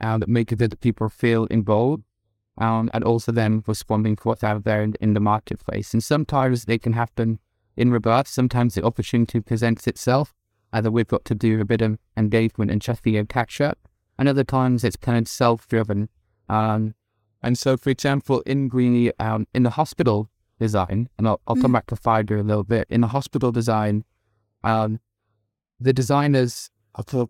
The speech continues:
Speaker 1: purposely engaged, who will be continuing this with obviously patient users, you know, the construction team,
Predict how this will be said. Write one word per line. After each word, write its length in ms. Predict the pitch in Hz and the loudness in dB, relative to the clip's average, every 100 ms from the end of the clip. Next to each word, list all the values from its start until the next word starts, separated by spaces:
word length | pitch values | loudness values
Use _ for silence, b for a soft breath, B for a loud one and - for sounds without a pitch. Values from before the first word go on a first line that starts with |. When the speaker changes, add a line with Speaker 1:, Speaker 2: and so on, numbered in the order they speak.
| _ | _
Speaker 1:
purposely 600 | - 135 135 135 - 131 | -2 0 0 -4 0 0
engaged, 500 | 120 110 117 110 101 | 0 0 0 0 -2
who 60 | 113 | -2
will 100 | 110 | -2
be 100 | 113 | -2
continuing 600 | - 110 - 131 123 113 | 0 -2 2 2 4 2
this 320 | 107 107 - | 2 -2 -6
with 320 | 110 113 110 104 _ _ _ _ _ _ _ - | -2 0 0 -2 _ _ _ _ _ _ _ -2
obviously 300 | 107 - 104 | -2 -2 -2
patient 420 | 120 113 - 82 | 0 0 -2 0
users, 540 | 113 151 151 147 - - _ _ _ _ | 2 2 2 0 -4 -16 _ _ _ _
you 80 | 117 | -2
know, 160 | 110 107 | 0 0
the 100 | 113 | 0
construction 720 | - 104 - 147 - 147 139 | 0 0 0 -2 0 -2 0
team, 440 | - 139 139 | 0 0 0